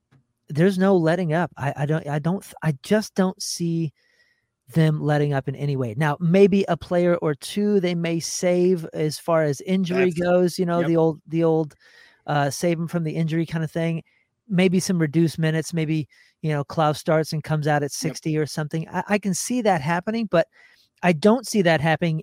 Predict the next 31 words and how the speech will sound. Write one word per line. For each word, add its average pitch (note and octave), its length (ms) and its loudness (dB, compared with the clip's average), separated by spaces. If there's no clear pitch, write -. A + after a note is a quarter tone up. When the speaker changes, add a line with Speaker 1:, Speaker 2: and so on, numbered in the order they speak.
Speaker 1:
happening E3 480 0
in D#3+ 180 -2
a D3 100 0
competitive F3 640 -2
match C#3+ 440 -6
in D3+ 120 0
a D3 60 0
scenario E3 600 2
where C#3+ 440 0
he E3+ 160 0
doesn't E3 300 2
mind D#3 260 -2
getting D3+ 240 0
a D3 60 0
draw. B2+ 420 -2
I, D#3+ 160 -4
I E3+ 80 0
just, F#3+ 320 -2
I, D3+ 140 -4
I D#3+ 80 0
don't F#3+ 300 2
see G3 200 0
those D3+ 440 0
things C#3 300 -6
happening. E2 420 -10
I C#3 60 -4
see G3 160 -2
some E3+ 180 -4
tr-, - 100 -12
strategic G#3+ 880 -4
rests F3+ 540 0